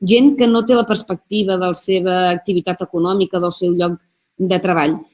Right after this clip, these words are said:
I, per tant, l'impacte en l'àmbit de salut mental ja es comença a percebre. Serà una de les línies d'atenció on l'im-, la, la, estem quasi bé més en, en pla de, d'escalada que desescalada. I l'atenció, eh,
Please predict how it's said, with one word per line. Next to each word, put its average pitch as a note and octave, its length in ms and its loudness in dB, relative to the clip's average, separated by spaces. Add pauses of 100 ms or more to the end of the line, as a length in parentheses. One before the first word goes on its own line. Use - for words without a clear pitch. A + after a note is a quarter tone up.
(140)
I, F3+ 80 -2
per G3+ 160 -2
tant, A#3 140 2
l'impacte A#3 480 0
en G3+ 80 -2
l'àmbit F#3+ 240 0
de F#3 80 -4
salut F#3+ 220 -2
mental G3 180 -4
ja A#3 100 0
es A3+ 100 -14
comença G3 360 -2
a F3 60 -8
percebre. D3+ 580 -6
Serà F#3 320 -2 (420)
una A#3+ 180 6
de G#3 140 2
les F3+ 140 -2
línies G#3 340 2
d'atenció F#3 520 -2 (160)
on G3 100 0
l'im-, F#3 220 2 (120)
la, F#3 140 -4 (140)
la, - 120 -12
estem A3 320 -2
quasi G#3 240 0
bé F#3+ 160 2
més F#3 160 -2
en, F3+ 200 -2 (380)
en F#3 200 0
pla G3+ 260 0
de, F3+ 180 0 (480)
d'escalada F#3+ 720 0
que G#3+ 120 -2
desescalada. E3+ 760 -6 (480)
I C4 120 4
l'atenció, A3 640 2 (520)
eh, F3+ 480 -2